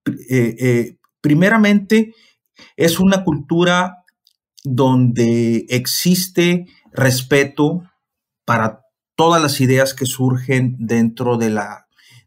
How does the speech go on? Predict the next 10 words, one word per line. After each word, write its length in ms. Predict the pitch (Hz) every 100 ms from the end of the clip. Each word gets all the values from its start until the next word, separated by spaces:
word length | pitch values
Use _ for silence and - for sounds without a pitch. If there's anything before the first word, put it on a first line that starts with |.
| _
de, 320 | 113 113 113
de, 180 | 110 -
eh, 400 | 113 107 104 92 -
eh, 320 | 107 101 104 _ _ _ _ _
de 180 | 120 127
todos 320 | 127 156 165
los 440 | 151 135 127 123 123
equipos 380 | - 123 123
de 100 | 113
trabajo. 520 | - 107 - - -